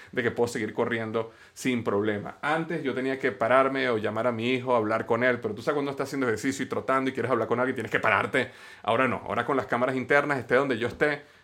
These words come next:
en, en el app de Ring, yo simplemente veo y veo cómo está mi casa en todos los cuartos, en todo lugar,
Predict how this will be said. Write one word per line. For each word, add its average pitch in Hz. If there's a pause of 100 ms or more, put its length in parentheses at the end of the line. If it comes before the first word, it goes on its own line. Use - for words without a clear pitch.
(100)
en, 117
en 120
el 110
app 131
de 135
Ring, 139
yo 117
simplemente 131
veo 135
y 120
veo 113
cómo 143
está 143
mi 139
casa 113
en 113
todos 147
los 156
cuartos, 117
en 104
todo 135
lugar, 113